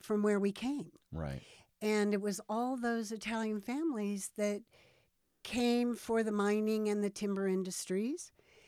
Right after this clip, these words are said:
Speaker 1: And why not celebrate and preserve and continue the traditions of the Italian culture? So we have two missions.
Speaker 2: Okay.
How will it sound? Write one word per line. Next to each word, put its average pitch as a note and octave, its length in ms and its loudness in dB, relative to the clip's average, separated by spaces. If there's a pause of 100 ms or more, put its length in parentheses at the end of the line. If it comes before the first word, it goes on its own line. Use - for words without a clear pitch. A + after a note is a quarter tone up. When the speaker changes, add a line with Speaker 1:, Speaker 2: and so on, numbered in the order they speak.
(380)
Speaker 1:
And G3+ 640 2 (720)
why A3 240 2
not D4 320 2
celebrate G3+ 1000 -2 (320)
and G3 160 0
preserve F#3+ 920 -2 (800)
and G#3 720 2 (640)
continue A3 960 2
the G3+ 160 0
traditions G#3+ 800 0
of G3+ 120 0
the G3+ 160 0
Italian F#3 440 0
culture? D#4 400 -4 (240)
So - 140 0
we B3+ 140 4
have E4 120 2
two - 200 -2
missions. G3+ 580 -2 (560)
Speaker 2:
Okay. G2 300 -4